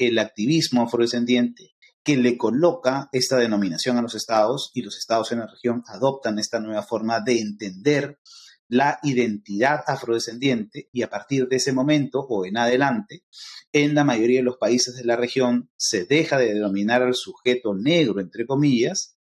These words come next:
para dono-, denominarlo como el sujeto de derechos afrodescendiente.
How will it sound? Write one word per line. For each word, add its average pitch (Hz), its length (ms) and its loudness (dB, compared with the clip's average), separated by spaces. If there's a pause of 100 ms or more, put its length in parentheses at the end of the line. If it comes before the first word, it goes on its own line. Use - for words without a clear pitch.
(180)
para 113 180 2
dono-, 101 360 2
denominarlo 110 680 -2
como 110 160 -6
el 98 60 -8
sujeto 117 360 -4
de 90 100 -4
derechos - 400 -4
afrodescendiente. 90 920 -6